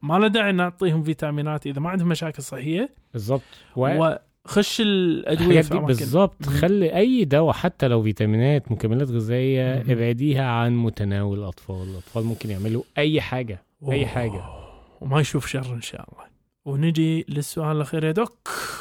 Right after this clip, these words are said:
Speaker 2: تفضل.
Speaker 1: دوك. السائل رجل عمره ثلاثة وأربعين سنة، يقولك: "ما عندي أي مشاكل صحية، ولكن كوليسترول شوية،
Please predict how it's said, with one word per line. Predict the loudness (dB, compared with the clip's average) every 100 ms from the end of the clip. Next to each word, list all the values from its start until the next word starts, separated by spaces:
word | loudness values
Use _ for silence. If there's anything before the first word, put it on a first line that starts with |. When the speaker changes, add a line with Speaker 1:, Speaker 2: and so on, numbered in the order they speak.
| -14
Speaker 2:
تفضل. | -8 -6 -8 -16 -2
Speaker 1:
دوك. | -2 -2 _ _ -18 -18 -20 _ _ _ _ _ -16
السائل | -14 -8 0 2 2 0 -2
رجل | -2 0 0 -2
عمره | -2 -4
ثلاثة | -4 -4 -4
وأربعين | -4 -6 -4 -2 -4
سنة، | -6 -12 -14 -14
يقولك: | -6 0 0 0 -14 _ -20 _
"ما | -4 -2
عندي | 0 -2
أي | -2
مشاكل | -4 -6 -8 -10
صحية، | -12 -12 -10 -8
ولكن | -4 -6 -4 -4 -2 -4
كوليسترول | -6 -8 -8 -6 -2 0 -2
شوية، | -6 -4 -2 0 -2 -4